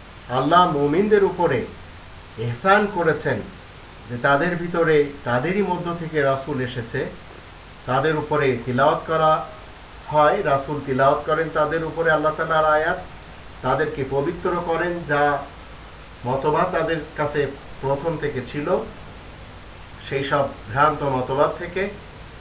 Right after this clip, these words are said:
ওয়া ইউআল্লিমুহুমুল কিতাবা, আর তাদেরকে এই আল কিতাব শিক্ষা দেওয়া হয়, ওয়াল হিকমাতা,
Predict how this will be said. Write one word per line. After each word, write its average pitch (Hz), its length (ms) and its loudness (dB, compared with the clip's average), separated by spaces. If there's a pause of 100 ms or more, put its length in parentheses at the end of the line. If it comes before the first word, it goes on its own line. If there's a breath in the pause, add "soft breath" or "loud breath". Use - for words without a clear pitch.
(120)
ওয়া 120 100 -2
ইউআল্লিমুহুমুল 165 800 2
কিতাবা, 139 640 2 (220)
আর 113 160 -10
তাদেরকে 147 440 0
এই 131 160 2
আল 117 120 0 (100)
কিতাব 165 260 0 (120)
শিক্ষা - 260 -6
দেওয়া 156 240 2
হয়, 160 260 -2 (440)
ওয়াল 123 140 0 (100)
হিকমাতা, 175 680 0